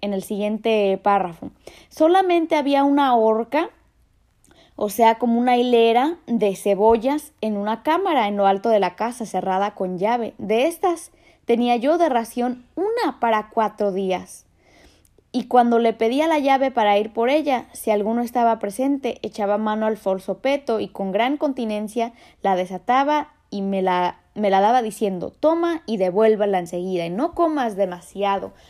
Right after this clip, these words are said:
Nuevamente aquí volvemos a ver esta ironía, este sarcasmo y la, el gran sufrimiento, que esto es uno de los temas centrales a lo largo de la, de toda la obra, es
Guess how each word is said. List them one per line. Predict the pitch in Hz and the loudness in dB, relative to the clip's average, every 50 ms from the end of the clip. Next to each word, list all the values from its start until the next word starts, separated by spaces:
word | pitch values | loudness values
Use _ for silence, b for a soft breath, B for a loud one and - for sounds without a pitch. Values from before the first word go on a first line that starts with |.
| B B B B | B B B B
Nuevamente | - 262 294 320 320 311 302 | -6 -4 -4 -4 -4 -4 -6
aquí | 285 285 262 | -8 -8 -8
volvemos | 240 269 285 285 269 269 302 - | -6 -6 -6 -6 -6 -10 -8 -8
a | 285 254 | -6 -6
ver | 233 240 240 262 | -6 -6 -6 -8
esta | 269 247 - 277 | -8 -8 -6 -4
ironía, | 269 240 220 208 214 220 247 254 | -4 -2 -4 -4 -4 -6 -6 -6
este | 247 247 - | -8 -10 -12
sarcasmo | - - 233 202 196 - 233 233 240 240 240 254 247 247 247 247 B B B B B B B _ | -14 -12 -10 -10 -8 -4 -4 -4 -4 -4 -6 -8 -8 -8 -8 -12 B B B B B B B _
y | - 247 240 233 233 - - | -8 -6 -6 -6 -6 -8 -8
la, | 269 240 240 233 233 226 208 - _ _ | -4 -2 0 0 0 -2 -6 -14 _ _
el | - 262 240 220 | -4 -4 -2 -2
gran | 202 240 285 359 392 | 0 0 0 -2 -2
sufrimiento, | 370 - 392 359 - 285 277 269 262 262 262 254 247 247 247 262 262 262 | -4 -6 -8 -6 -6 -4 -4 -4 -4 -4 -4 -4 -6 -6 -6 -6 -8 -6
que | - 269 | -8 -10
esto | 247 - 311 | -10 -10 -10
es | 294 | -8
uno | 320 311 320 | -6 -4 -4
de | 330 320 | -2 -2
los | 302 262 262 | -4 -6 -6
temas | - 269 269 277 302 302 | -6 -6 -6 -6 -6 -6
centrales | 311 240 220 202 - 233 240 247 269 302 285 | -6 -8 -6 -6 -4 -4 -4 -4 -4 -6 -6
a | 285 254 | -6 -6
lo | 226 214 | -4 -4
largo | 214 208 214 226 254 | -4 -4 -4 -4 -4
de | 254 | -4
la, | 240 208 185 180 180 - - _ | -4 -4 -4 -6 -6 -10 -12 _
de | - 208 196 196 | -10 -8 -8 -6
toda | 196 220 226 240 | -4 -4 -2 -2
la | 254 233 202 190 | -2 -2 0 0
obra, | 196 202 196 233 269 269 | 0 0 0 -2 -4 -4
es | - 247 240 240 | -4 -6 -8 -10